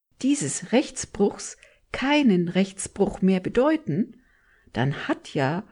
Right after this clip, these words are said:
unsere Bundesregierung einen permanenten, möglicherweise jahrzehntelangen Rechtsbruch begangen.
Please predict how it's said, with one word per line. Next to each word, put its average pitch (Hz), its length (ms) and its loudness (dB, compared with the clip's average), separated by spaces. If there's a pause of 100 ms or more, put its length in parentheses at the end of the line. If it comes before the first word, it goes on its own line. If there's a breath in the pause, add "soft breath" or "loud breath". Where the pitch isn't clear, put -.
unsere 175 320 2
Bundesregierung 233 1040 0 (260 loud breath)
einen 240 300 6
permanenten, 208 960 2 (200 loud breath)
möglicherweise 175 760 4
jahrzehntelangen 226 1300 0 (240 loud breath)
Rechtsbruch - 840 -2
begangen. 233 680 -2